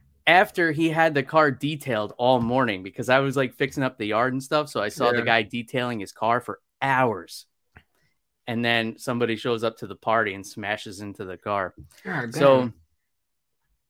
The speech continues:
Speaker 1: needless to say, she didn't keep her promise that it was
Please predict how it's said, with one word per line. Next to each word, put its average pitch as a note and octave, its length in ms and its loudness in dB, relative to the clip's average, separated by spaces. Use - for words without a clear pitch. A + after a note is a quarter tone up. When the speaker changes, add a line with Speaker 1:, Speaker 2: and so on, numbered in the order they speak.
Speaker 1:
needless G#3+ 420 0
to C#3+ 120 -4
say, C#3 280 0
she D3 140 -4
didn't D3+ 260 2
keep C#3+ 160 -4
her A2 100 -2
promise A2 480 -4
that G#2 140 -10
it G#2 60 -8
was G2 260 -12